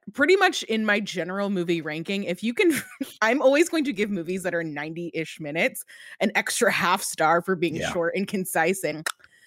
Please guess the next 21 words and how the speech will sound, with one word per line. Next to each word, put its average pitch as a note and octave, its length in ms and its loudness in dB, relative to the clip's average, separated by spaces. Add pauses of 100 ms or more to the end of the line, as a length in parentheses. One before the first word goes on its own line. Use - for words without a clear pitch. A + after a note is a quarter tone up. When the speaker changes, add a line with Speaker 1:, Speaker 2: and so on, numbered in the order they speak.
(200)
Speaker 1:
just F#3+ 180 -4
nailing E3+ 380 2
it A#3+ 200 2
than G3 120 4
I F3 80 4
am E3 440 -2 (440)
that, E3+ 220 2
like, D3+ 200 0
I'm D3+ 180 -4
not D#3 160 -2
gonna E3 140 -8
give B2+ 160 -8
that D#2+ 260 -8
any D3 260 -8
sort G2+ 220 -10
of G2 80 -18
courtesy - 300 -16
like F2+ 140 -14
that - 180 -10
to A#2 160 -12
a E2+ 40 -12